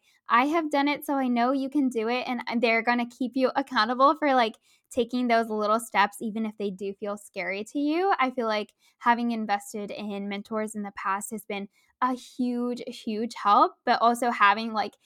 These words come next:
your biz besties that you can rant to when something maybe isn't going r-, right, that can help you, like, see the positive in it and, like, help you see how maybe it's a lesson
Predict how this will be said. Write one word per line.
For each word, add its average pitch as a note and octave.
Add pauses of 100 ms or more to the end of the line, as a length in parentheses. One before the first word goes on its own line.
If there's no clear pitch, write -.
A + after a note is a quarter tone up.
(160)
your F#4
biz C#4
besties A#3
that A#3+
you D4
can D4+
rant A#3
to C#4
when B3+
something D#4
maybe C#4
isn't B3
going E4+
r-, E4
right, F4 (420)
that C4
can C#4
help A#3+
you, C4
like, A#3
see A#3+
the B3
positive B3+
in E4
it F4+
and, B3+
like, G#3+
help G#3+
you A3
see A3
how G#3
maybe G#3
it's G3+
a A3
lesson G#3+